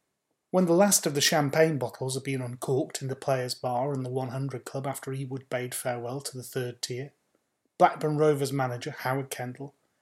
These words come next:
never a man reticent to celebrate fully with a close-knit and extremely likeable bunch of players, some of whom weren't junior to him by that much,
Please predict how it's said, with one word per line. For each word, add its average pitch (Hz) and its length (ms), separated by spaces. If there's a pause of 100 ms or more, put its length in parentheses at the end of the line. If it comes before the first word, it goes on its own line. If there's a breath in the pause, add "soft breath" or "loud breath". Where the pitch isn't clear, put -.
(120)
never 180 220
a 165 60
man 151 340
reticent 147 480
to - 100
celebrate 135 520
fully 143 260
with 139 160
a 127 60
close-knit 139 500
and 135 100
extremely 135 460
likeable 135 480
bunch 135 320
of 139 100
players, 131 460 (540)
some 202 260
of 147 140
whom 139 260
weren't 151 240
junior 143 320
to 131 160
him 131 140
by 131 200
that 139 260
much, 151 420